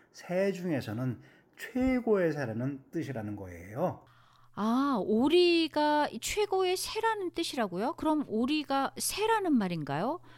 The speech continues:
Speaker 2: 뭐 날개가 있어서 뭐 날 수도 있겠다라고 싶기도 한데,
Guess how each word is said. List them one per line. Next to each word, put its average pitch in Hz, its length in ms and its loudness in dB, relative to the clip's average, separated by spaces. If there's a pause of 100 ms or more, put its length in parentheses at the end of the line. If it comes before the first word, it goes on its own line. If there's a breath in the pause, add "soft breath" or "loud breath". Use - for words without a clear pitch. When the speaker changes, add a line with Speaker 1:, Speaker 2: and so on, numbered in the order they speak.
(180 loud breath)
Speaker 2:
뭐 240 100 2
날개가 220 500 0
있어서 254 400 0
뭐 208 120 -2
날 165 240 0
수도 262 260 -2
있겠다라고 254 1000 -2
싶기도 247 400 -4
한데, 262 480 2